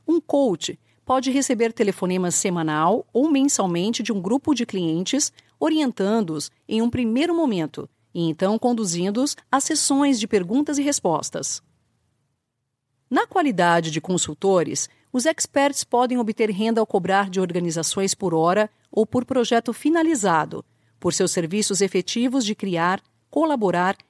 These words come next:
e finalizar um projeto determinado. Na nova era econômica,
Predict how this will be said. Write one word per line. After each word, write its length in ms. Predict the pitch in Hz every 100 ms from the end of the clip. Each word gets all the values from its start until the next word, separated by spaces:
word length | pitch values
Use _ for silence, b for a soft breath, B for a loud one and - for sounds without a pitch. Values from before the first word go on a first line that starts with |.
| _
e 120 | 262 277
finalizar 560 | 285 269 247 214 233
um 80 | 254
projeto 480 | - 220 202 220 208
determinado. 840 | 202 277 277 262 226 156 156 - - _ _ _ _ _ _ _ -
Na 120 | 294
nova 360 | 339 392 320
era 160 | 233 180
econômica, 720 | 170 254 202 202 175 - -